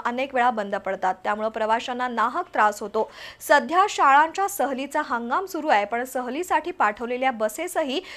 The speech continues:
नादुरुस्त असल्यानं त्या कधीही बंद पडतात. त्यामुळं विद्यार्थ्यांच्या आनंदावर विरजण पडतंय.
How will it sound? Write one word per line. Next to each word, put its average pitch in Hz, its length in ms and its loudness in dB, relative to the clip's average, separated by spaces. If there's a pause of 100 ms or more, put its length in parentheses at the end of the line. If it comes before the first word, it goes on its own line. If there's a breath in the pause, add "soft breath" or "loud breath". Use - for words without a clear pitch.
(140 loud breath)
नादुरुस्त 370 600 4
असल्यानं 254 560 2 (100)
त्या 247 180 4
कधीही 262 500 -2
बंद 233 220 -2
पडतात. 208 400 0 (380 loud breath)
त्यामुळं 262 320 6
विद्यार्थ्यांच्या 240 680 -2
आनंदावर 330 560 0
विरजण 240 380 -4
पडतंय. 247 380 2